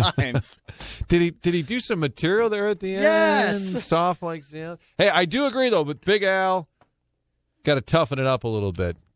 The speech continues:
Speaker 1: I want a
Speaker 2: Ugh.
Speaker 1: little more of the pushback, and I do want him to attack the net.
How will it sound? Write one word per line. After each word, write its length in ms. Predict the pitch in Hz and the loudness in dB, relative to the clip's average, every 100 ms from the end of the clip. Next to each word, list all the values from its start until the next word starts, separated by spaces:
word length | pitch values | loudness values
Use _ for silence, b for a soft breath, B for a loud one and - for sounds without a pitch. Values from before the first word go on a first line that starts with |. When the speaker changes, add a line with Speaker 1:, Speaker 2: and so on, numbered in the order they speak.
| - | -6
Speaker 1:
I 80 | 151 | 0
want 160 | 165 170 | 2 2
a 20 | |
Speaker 2:
Ugh. 40 | 180 | 2
Speaker 1:
little 120 | 175 | 2
more 180 | 165 160 | 2 0
of 60 | |
the 60 | 139 | 0
pushback, 720 | - 180 165 - 160 156 139 | -2 -2 -2 0 2 2 0
and 80 | 135 | -4
I 80 | 131 | -4
do 180 | 175 | -4
want 200 | 180 165 | -2 -2
him 60 | 139 | -2
to 120 | 127 107 b b | -2 -4 b b
attack 480 | - - 190 170 - | -8 -4 -2 0 -2
the 80 | 151 | -2
net. 360 | 143 147 147 | 0 0 0